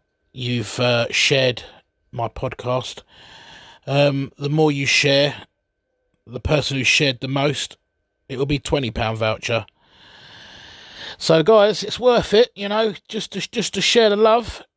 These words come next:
share the love of my podcast. I do appreciate it, guys, you know what I'm saying? So, yeah,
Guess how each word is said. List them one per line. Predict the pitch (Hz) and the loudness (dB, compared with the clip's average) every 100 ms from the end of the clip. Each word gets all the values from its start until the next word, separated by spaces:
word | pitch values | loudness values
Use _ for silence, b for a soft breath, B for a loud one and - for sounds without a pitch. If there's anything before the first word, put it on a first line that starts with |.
| _ - | _ -18
share | - 226 214 | -8 -4 -4
the | 196 | -2
love | 202 190 | 0 0
of | 190 | 0
my | 185 | 0
podcast. | 175 202 185 196 208 - | 2 2 2 4 2 4
I | 180 170 | 0 4
do | 226 | 4
appreciate | 196 - 202 165 175 151 | 4 2 -2 0 0 0
it, | 147 | -2
guys, | 151 165 170 | -4 -2 -2
you | |
know | 185 | -4
what | |
I'm | 165 | -2
saying? | 185 190 147 131 B B B B B B - | 0 0 0 -6 B B B B B B -4
So, | - 165 | 2 4
yeah, | 175 196 156 | 6 4 4